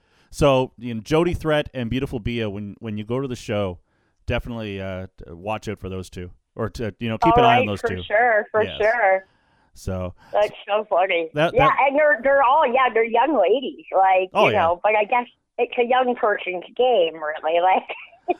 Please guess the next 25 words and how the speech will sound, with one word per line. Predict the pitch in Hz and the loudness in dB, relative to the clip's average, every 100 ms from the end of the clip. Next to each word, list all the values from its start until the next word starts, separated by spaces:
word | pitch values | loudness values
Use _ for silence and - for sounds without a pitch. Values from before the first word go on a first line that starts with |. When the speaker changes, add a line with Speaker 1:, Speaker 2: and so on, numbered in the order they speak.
| - 605 | -4 -6
Speaker 2:
like. | - _ | -6 _
Speaker 1:
Uh, | - 285 285 269 | -2 0 -2 -4
it | 285 285 | -6 -4
is, | 175 160 196 - | -2 -2 -4 -6
yeah. | 156 131 143 - _ _ _ _ _ _ - | -4 -4 -4 -8 _ _ _ _ _ _ -10
Especially, | 160 - 202 - 190 | -8 0 0 0 -6
like, | 170 147 | -6 -8
the, | 156 139 127 | -6 -6 -4
they're, | 135 127 123 | -6 -6 -8
they're | 135 | -8
kinda | 127 175 170 | -6 -6 -6
getting | 143 147 135 | -8 -8 -6
into | 127 127 | -6 -6
this | 107 101 | -8 -6
revolution | 117 107 104 117 - 147 156 - | -6 -6 -8 -10 -10 -12 -14 -12
of, | 123 113 107 104 | -10 -8 -10 -10
uh, | 104 | -10
women's | 104 120 110 | -8 -8 -6
wrestling | 147 - 113 104 | -8 -8 -10 -12
now, | 101 80 _ _ _ _ _ _ | -14 -18 _ _ _ _ _ _
uh, | 131 120 | -4 -2
which | 120 139 | -2 -2
is | 139 104 120 | -4 -6 -10
amazing. | 110 117 139 139 101 92 _ _ _ _ - | -6 -6 -6 -8 -10 -14 _ _ _ _ -14
And | 123 120 120 117 113 107 | -8 -6 -6 -6 -6 -8